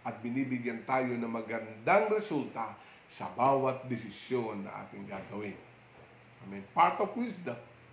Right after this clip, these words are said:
Amen? Katulad nung iba, o part of wisdom,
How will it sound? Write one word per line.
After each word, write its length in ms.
Amen? 480
Katulad 480
nung 300
iba, 400
o 160
part 320
of 160
wisdom, 540